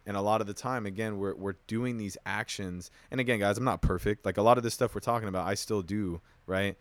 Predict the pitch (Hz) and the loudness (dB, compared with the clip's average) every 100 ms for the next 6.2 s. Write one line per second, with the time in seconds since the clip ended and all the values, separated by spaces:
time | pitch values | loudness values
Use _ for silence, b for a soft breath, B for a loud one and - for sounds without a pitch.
0 | b - 101 113 110 - 101 - 95 107 | b -2 0 0 -2 -2 -4 0 4 6
1 | 107 110 113 113 85 92 87 87 80 - | 6 4 4 2 2 -4 -4 -4 -4 -2
2 | 95 95 110 95 87 85 80 - - b | 0 4 2 2 -2 -4 -4 -10 -16 b
3 | b b b b 95 98 110 127 - 117 | b b b b 4 4 4 2 2 0
4 | 101 95 95 - 113 98 107 113 120 107 | 0 -4 -6 -6 -2 0 4 4 4 -2
5 | 101 95 95 98 - 82 82 101 110 85 | -2 0 2 0 0 -8 0 4 4 4
6 | 85 | -4